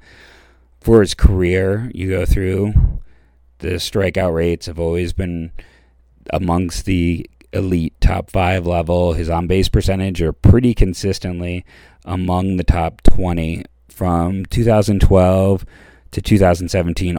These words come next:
all but one year. He at least had one of the top twenty, um, on-base percentages. Two thousand thirteen is a kind of the standout year. You may not think, you probably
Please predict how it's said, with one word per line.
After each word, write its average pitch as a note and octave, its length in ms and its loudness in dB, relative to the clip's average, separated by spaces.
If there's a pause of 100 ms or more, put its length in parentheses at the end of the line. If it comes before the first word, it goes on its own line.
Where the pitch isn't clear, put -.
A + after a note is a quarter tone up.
all G2 160 2
but F#2 160 2
one F2 240 0
year. D#2+ 260 0
He E2+ 180 -6
at E2+ 80 -4
least D#2+ 220 -2
had F2 120 0
one E2+ 140 -6
of D#2 60 -8
the D2 60 -12
top D#2+ 260 0
twenty, D#2+ 380 -8 (520)
um, B1+ 400 -12
on-base F2 340 -2
percentages. E2+ 920 -6
Two - 160 -6
thousand F2 320 -2
thirteen F2+ 520 -2
is E2 160 -6
a E2 240 -6 (400)
kind G#2+ 220 -2
of F2 80 -4
the - 60 -4
standout F2+ 600 0
year. F#2 640 -2 (840)
You G#2 120 -2
may F#2+ 140 0
not F2 300 -4 (320)
think, C3+ 340 -2
you G#2 220 -4 (100)
probably A2 560 2